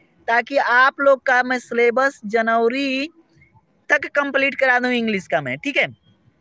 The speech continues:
अब देखिए करना क्या है हमें, किस तरीके से पढ़ेंगे हम, ये पहले समझ जाइए।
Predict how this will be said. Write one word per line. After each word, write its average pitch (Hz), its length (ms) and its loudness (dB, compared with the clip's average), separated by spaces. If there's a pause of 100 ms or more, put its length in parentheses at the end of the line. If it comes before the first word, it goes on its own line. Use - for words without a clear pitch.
(320)
अब 202 120 0
देखिए 262 400 2 (480)
करना 247 300 2
क्या 277 160 2
है 277 120 4
हमें, 269 220 0 (300)
किस 277 180 -4
तरीके 269 320 0
से 269 100 -2
पढ़ेंगे 262 380 0
हम, 262 220 0 (280)
ये 247 120 4
पहले 262 320 2
समझ 240 260 0
जाइए। 208 440 0